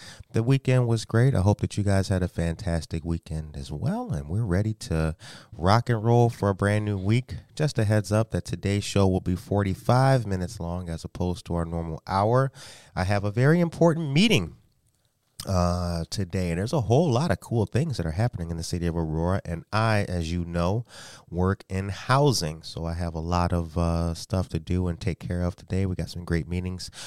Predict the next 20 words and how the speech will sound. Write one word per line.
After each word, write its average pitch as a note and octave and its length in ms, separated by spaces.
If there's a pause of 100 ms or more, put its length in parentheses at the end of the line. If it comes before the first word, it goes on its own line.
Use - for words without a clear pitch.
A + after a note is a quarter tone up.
(160)
Hopefully A2 560
what's - 640
gonna G2 180
come - 240
out A#2+ 220
of A2+ 80
these G2 260
meetings F2+ 540
today D#2 400
will D#2+ 400
be E2 200
of D#2 220
a D#2+ 300
benefit C3+ 500 (640)
to E2+ 500
many G#2 380
Aurora G2 640
families B2+ 880
and - 220
people, C#3+ 440